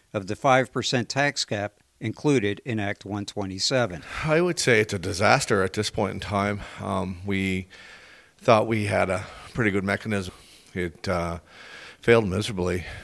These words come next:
Speaker 2: Um, it's almost like you built a new bathroom in a house and didn't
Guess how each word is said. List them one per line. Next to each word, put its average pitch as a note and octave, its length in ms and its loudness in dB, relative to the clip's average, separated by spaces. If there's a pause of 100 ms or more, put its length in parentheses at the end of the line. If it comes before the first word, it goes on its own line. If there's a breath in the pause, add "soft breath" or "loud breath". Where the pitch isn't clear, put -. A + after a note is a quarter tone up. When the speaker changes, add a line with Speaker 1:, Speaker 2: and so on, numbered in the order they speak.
(220 loud breath)
Speaker 2:
Um, F2+ 300 -6
it's F#2 160 -6
almost F#2+ 340 -2
like F#2+ 220 -2
you F2 160 -4 (640 loud breath)
built G2 160 4
a F2 180 0 (220 loud breath)
new G#2 160 0
bathroom G2+ 440 2
in F#2 80 0
a F2+ 60 0
house G#2+ 440 0
and E2+ 200 -6 (920 loud breath)
didn't G2+ 360 0